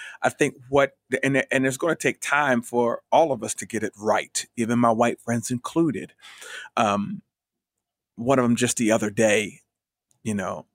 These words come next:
"I don't agree with the riots." And, and I had to tell her, and she said, "But I don't agree with George Floyd's murder." And I said, "Well, listen to me, listen to me carefully.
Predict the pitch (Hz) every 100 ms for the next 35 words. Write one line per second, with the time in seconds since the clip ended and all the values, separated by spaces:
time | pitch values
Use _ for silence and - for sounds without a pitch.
0 | _ - 131 165 190 185 160 190 175 175
1 | - 165 170 175 180 180 170 - 135 -
2 | 120 127 117 120 - 180 185 143 - 123
3 | - 135 131 131 127 147 175 160 170 160
4 | 156 - 165 151 - 160 139 151 170 135
5 | 135 - 135 135 131 - - - - 160
6 | 175 - 143 139 135 147 160 - 127 117
7 | -